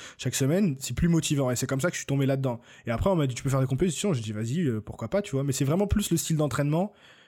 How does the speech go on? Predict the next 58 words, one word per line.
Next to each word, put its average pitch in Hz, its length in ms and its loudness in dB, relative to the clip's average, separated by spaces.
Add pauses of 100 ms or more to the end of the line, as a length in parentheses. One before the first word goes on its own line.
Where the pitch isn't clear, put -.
(140)
qui - 160 -4
m'a, 117 580 0
qui - 140 -10
m'a 123 80 -2
séduit, 113 320 -4
tu - 140 -14
vois. 107 180 -10
Donc, 113 260 -12
euh... 104 220 -10 (1040)
Je - 60 -14
pense 185 140 -2
qu'il - 60 -2
y - 20 4
a 123 40 0
plus... 135 120 -4
ouais, 151 160 2
il 147 40 2
y 117 40 2
a 107 40 -2
pas 156 100 0
mal 175 120 0
de, 117 340 2
de 117 120 -2
gens 143 120 -2
qui 143 100 -4
doivent 120 100 0
être 117 80 -2
dans 120 80 -4
cette 117 180 -6
optique-là, 143 380 -4
soit 110 180 -8
qui - 120 -14
font 139 100 -6
les 123 100 -2
compétitions 127 460 -4
parce 120 160 -6
que 110 80 -6
c'est 123 240 -4
ce 113 80 -8
qu'ils 120 100 -6
voient 123 100 -2
tout 120 100 -4
le 120 60 -4
monde 117 140 -6
faire. 196 280 -2 (400)
Mais 123 80 -2
peut-être 139 260 -4
que 131 80 -4
si - 100 -4
on 127 80 0
prenait 127 260 -2
plus 131 280 -4
un 113 60 -4
style 131 240 -4
de 123 100 0
power, 127 340 0
euh, 104 220 -2
sain, 170 340 -2